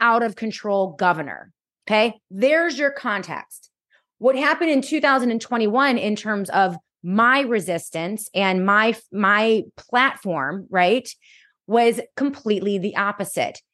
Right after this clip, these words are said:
An out of control governor, first Andrew Cuomo, then Kathy Hochul, with these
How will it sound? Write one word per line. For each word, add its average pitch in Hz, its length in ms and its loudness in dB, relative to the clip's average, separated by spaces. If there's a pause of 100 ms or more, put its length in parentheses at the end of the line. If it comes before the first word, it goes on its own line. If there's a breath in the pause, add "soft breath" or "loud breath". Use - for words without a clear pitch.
An 208 220 0
out 220 220 4
of 269 180 2
control 202 800 2
governor, 170 560 0 (160)
first 233 440 0
Andrew 190 380 0
Cuomo, 160 640 0 (100)
then 226 320 2
Kathy 196 440 0
Hochul, 151 680 -2 (320 soft breath)
with 196 380 0
these 208 260 0